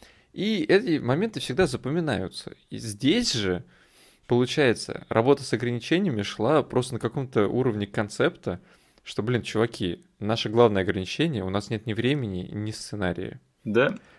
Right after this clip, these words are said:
Speaker 1: Что мы можем с этим сделать? Мы можем просто снять какую-то посредственность, не связанную, которая сшита белыми нитками. А можем сделать так, что окей, что у нас будут делать персонажи, которые сами не знают, что они делают.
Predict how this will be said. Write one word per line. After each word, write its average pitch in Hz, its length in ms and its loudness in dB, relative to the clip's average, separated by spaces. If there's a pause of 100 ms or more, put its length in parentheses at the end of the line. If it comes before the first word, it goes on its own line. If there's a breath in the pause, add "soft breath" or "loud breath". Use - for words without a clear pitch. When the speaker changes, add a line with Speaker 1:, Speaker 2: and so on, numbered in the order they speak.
Speaker 1:
Что - 280 2
мы 131 60 4
можем 117 260 2
с - 80 -10
этим 104 180 -4
сделать? 98 240 2
Мы 101 80 -2
можем 117 260 2
просто 127 300 0
снять 120 180 -2
какую-то - 320 -4
посредственность, 110 840 -2 (380 soft breath)
не 110 120 -2
связанную, 107 960 2
которая 101 440 2
сшита - 560 -4
белыми 101 400 4
нитками. - 440 -8 (280 soft breath)
А 98 100 0
можем 135 540 2 (100)
сделать 117 380 6
так, 104 180 6
что - 200 -2
окей, 95 440 0
что 135 320 4
у 113 60 4
нас 127 400 0 (360 soft breath)
будут 117 260 4
делать 123 220 6
персонажи, 123 520 2
которые - 260 0
сами 110 300 4
не 98 100 -2
знают, 104 300 2
что - 240 2
они 95 460 0
делают. 90 540 -2